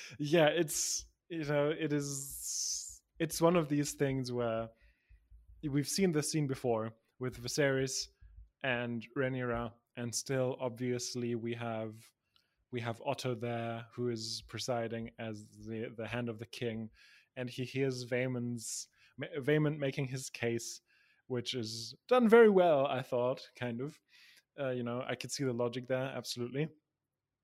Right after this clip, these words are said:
Uh, obviously, he's v-, he's a very capable speaker as well, so that definitely helps. Um, and I don't know, it's, it's just,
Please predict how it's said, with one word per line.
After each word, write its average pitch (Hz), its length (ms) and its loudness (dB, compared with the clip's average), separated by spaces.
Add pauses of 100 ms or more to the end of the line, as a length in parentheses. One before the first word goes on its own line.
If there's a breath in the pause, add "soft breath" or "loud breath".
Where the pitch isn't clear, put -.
(420)
Uh, 117 280 -2
obviously, 127 360 0
he's 123 240 0
v-, 113 200 -12
he's 123 220 -6
a 131 60 2
very 120 720 0 (720)
capable 127 500 -2
speaker 127 580 -4
as 123 160 -2
well, 131 400 -2
so - 140 -10
that 117 280 -4
definitely 120 320 -6
helps. 117 440 -8 (840)
Um, 110 720 -6 (800)
and 104 1040 -6 (1200 soft breath)
I 156 100 2
don't 160 100 8
know, 165 160 8
it's, 151 260 0
it's 160 240 -4
just, - 580 0